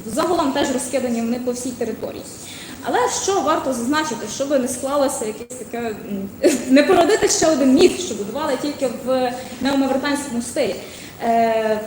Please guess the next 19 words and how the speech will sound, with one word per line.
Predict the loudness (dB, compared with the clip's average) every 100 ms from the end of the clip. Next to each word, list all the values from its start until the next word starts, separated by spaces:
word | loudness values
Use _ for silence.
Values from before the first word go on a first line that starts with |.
| -2
тому | 2 2
що | 0
в | -2
той | 2 2
період, | 2 2 2 0 -6 -10 -2
власне, | 0 0 -2 -2
архітектори, | -4 -4 -4 -4 0
яких | 0 0 0
я | 0
називала, | 0 -2 -4 -6 -8 -10
там, | -12 -10 -4
Карл | -2 -2 -2
Паржик, | -2 -2 -4 -8
Олександр | -10 -8 -4 -2 -2
Вітер, | -4 -6 -8 -14 -10 -2
це | 2
не |
місцеві | 2 0 -2 -4 -4
майстри. | -6 -10 -12